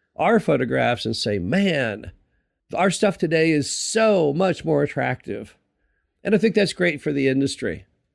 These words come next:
I think it also leads to the final thought I would give you, which is the one thing I've seen more than anything else over the last four years change, and that's the stigma on the industry. It's starting to erode.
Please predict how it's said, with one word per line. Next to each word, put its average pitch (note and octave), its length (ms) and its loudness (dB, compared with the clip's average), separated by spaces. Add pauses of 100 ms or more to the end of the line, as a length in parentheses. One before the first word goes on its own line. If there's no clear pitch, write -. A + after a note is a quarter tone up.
(140)
I D3 80 0
think G#3 160 4
it E3+ 60 4
also E3+ 520 4
leads D#3 340 4
to C3+ 60 -8
the B2+ 100 -4
final E3+ 440 2
thought C#3+ 300 2
I C#3 60 4
would B2+ 160 0
give F#3+ 240 6
you, A#2+ 300 0
which B2+ 240 0
is C3+ 220 2
the C3 80 0
one F#3+ 200 4
thing F3 200 2
I've D3+ 160 2
seen D3+ 200 0
more D3 140 4
than B2+ 140 2
anything F#3 360 2
else D3 280 2
over C3+ 160 0
the C3 60 0
last C3 260 2
four D3 160 -2
years C3 240 0
change, A#2+ 580 -4 (580)
and B2 140 0
that's C3 240 0
the B2+ 140 -4
stigma C3 720 -2 (140)
on A#2 200 -2
the A2+ 140 0
industry. A#2+ 480 -2
It's G2 100 -8
starting F#3 360 0
to D#3 180 0
erode. A#2 600 0